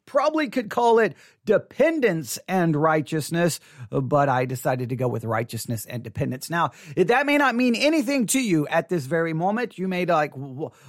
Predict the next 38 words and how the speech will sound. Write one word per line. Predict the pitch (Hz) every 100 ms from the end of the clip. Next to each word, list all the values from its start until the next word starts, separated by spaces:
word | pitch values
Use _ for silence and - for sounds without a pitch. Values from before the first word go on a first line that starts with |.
| 120
why | 135 156 202 254
are | 254
we | 240 233
going | 233 233
to | 208
be | 214
talking | 202 202 202 190
about | 180 170 202
that?" | 202 180
But | 202
if | 190 208
you | 240
have | 220 196
been | 226 214
with | 202 311 - -
us | 185 180 - -
for | 190 196 196
the | 190
last | 185 180 180 -
few | - 175 196 185
days, | 180 190 139 123 131 131 _ _ _ _ 113
you | 165 214
know | 208 247 254
that | 226 208 -
I, | 190 208 208 214 190 185 - - - -
you | 170 185
know, | 196
I | 202
do | 185 226 233
this. | 147 131 - - - -
You | 131 139
know, | 139 135
I | 120 135
do | 156
this | 165 165
frequently. | - 202 143 120 131 123 - _ _ _ -
When | 156 160
I | 185 202 214 214 185